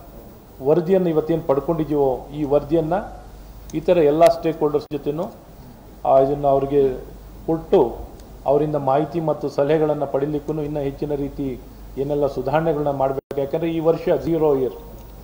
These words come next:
twenty twenty zero year ಆಗಿರೋದ್ರಿಂದ ಟ್ವೆಂಟಿ ಟ್ವೆಂಟಿ ಒನ್ನಲ್ಲಿ ನಾವೆಲ್ಲ ಅನುಷ್ಠಾನ ಮಾಡಲಿಕ್ಕೆ ಯಾವ ರೀತಿ ತಯಾರಾಗಿರಬೇಕು,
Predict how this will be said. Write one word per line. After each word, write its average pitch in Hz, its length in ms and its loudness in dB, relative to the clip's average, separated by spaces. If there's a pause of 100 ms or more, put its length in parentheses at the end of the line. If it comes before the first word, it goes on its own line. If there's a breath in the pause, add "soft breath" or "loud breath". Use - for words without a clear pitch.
(480)
twenty 165 280 -2
twenty 165 320 0
zero 165 320 2
year 160 180 6
ಆಗಿರೋದ್ರಿಂದ 139 500 2
ಟ್ವೆಂಟಿ 170 360 -2
ಟ್ವೆಂಟಿ 160 260 -2
ಒನ್ನಲ್ಲಿ 143 460 -2 (760)
ನಾವೆಲ್ಲ 151 260 2
ಅನುಷ್ಠಾನ 165 420 2
ಮಾಡಲಿಕ್ಕೆ 139 500 0
ಯಾವ 135 160 4
ರೀತಿ 135 240 -6
ತಯಾರಾಗಿರಬೇಕು, 135 1040 2